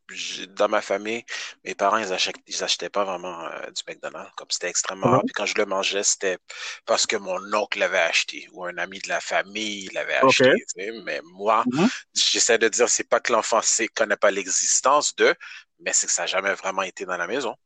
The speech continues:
Speaker 1: Puis c'était la décision des parents.
Speaker 2: Non, mais attends. Est-ce que t'es en train de dire que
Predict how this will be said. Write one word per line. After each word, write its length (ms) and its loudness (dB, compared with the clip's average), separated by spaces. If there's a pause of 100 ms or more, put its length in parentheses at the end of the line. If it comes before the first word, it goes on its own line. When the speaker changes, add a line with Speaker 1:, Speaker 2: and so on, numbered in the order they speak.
(180)
Speaker 1:
Puis 120 -8
c'était 160 -6
la 140 -2
décision 340 -6
des 140 -8
parents. 260 0 (720)
Speaker 2:
Non, 180 8
mais 80 0
attends. 280 2 (420)
Est-ce 140 2
que 80 2
t'es 120 4
en 120 8
train 140 0
de 120 6
dire 400 4
que 320 6